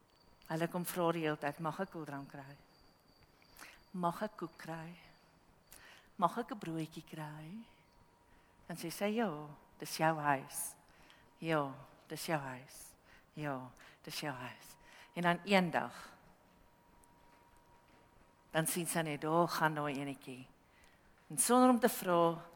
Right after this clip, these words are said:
Loop dan na die yskas toe, maak die yskas oop, vat wat in die yskas is, gooi vir hom Coke in, sny vir hom 'n stuk koek, gaan sit voor die T V, en ek dink min of meer op daai oomblik wat hulle hulle voete op die tafeltjie sit, dan weet jy,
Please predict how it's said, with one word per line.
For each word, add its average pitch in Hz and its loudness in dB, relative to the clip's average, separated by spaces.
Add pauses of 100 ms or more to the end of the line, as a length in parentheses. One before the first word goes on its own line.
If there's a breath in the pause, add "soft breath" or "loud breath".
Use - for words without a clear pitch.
(240 soft breath)
Loop 170 8
dan 226 10
na 214 8
die 196 4
yskas 156 0
toe, 156 -4 (100)
maak 165 2
die 226 12
yskas 185 6
oop, 156 4 (400 loud breath)
vat 202 10
wat 208 6
in 196 -2
die 156 4
yskas 156 -4
is, 156 -2
gooi 202 6
vir 202 2
hom 196 -2
Coke 156 4
in, 156 2 (280 loud breath)
sny 170 6
vir 175 0
hom 202 0
'n 185 -2
stuk - -8 (100)
koek, - -8 (360 loud breath)
gaan 175 2
sit - 6
voor 208 6
die 190 6
T 165 4
V, 165 6 (720 soft breath)
en 180 0
ek 175 8
dink 196 12
min 185 10
of 226 10
meer 180 10
op 175 2
daai 175 12
oomblik 185 12
wat 156 10
hulle 170 6
hulle 165 12
voete 185 6
op 165 0
die - -4
tafeltjie 170 8
sit, - -4 (1080 soft breath)
dan 156 2
weet 160 8
jy, 131 6